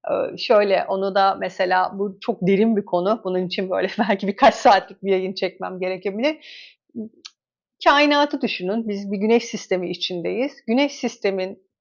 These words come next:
kainatta aslında küçücük bir şey. Ee, güneş küçücük bir yıldız. Onun gibi, e, milyonlarca yıldız var. Ee, hemen dünyaya gelelim.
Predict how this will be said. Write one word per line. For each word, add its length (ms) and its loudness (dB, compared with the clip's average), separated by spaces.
kainatta 520 2
aslında 580 -2
küçücük 380 -4
bir 60 -6
şey. 380 -2
Ee, 220 -2
güneş 440 2
küçücük 520 -8
bir 140 0
yıldız. 640 0
Onun 280 0
gibi, 440 -2
e, 60 -4
milyonlarca 760 2
yıldız 520 -2
var. 260 -2
Ee, 300 0
hemen 500 0
dünyaya 440 6
gelelim. 640 2